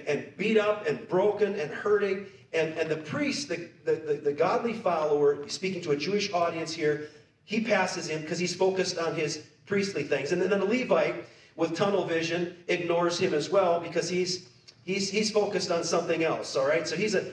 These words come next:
he's a religious leader as well. But a Samaritan, of all people, saw him.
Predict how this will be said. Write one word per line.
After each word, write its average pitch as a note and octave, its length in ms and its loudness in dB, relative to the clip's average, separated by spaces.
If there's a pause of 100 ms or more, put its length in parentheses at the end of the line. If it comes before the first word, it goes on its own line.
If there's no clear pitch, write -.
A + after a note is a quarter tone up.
he's A#3+ 180 0
a A#3 60 4
religious F#3 500 2
leader F3+ 280 0
as E3 100 -4
well. F#3+ 260 2 (220)
But G#3+ 120 6
a G#3 40 4
Samaritan, G#3+ 800 2
of D#3 140 2
all D3+ 180 2
people, D3+ 360 -2
saw D3+ 340 2
him. A#2 240 -6